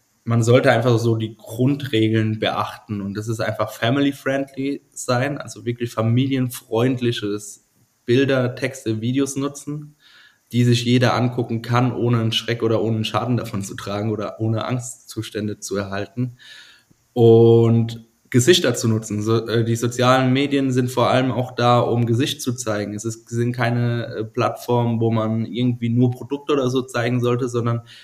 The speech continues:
da geht's um die, um den Mensch dahinter. Daher kommt Social Media. Das Wort allein beschreibt's ja schon gut genug und genau das möchte Instagram, Facebook, TikTok auch sehen.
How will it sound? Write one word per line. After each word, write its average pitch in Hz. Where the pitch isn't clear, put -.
da 113
geht's 123
um 117
die, 117
um 117
den 117
Mensch 131
dahinter. 117
Daher 113
kommt 147
Social 123
Media. 135
Das 113
Wort 123
allein 113
beschreibt's 117
ja 113
schon 117
gut 117
genug 120
und 113
genau 113
das 120
möchte 120
Instagram, 117
Facebook, 113
TikTok 123
auch 104
sehen. 101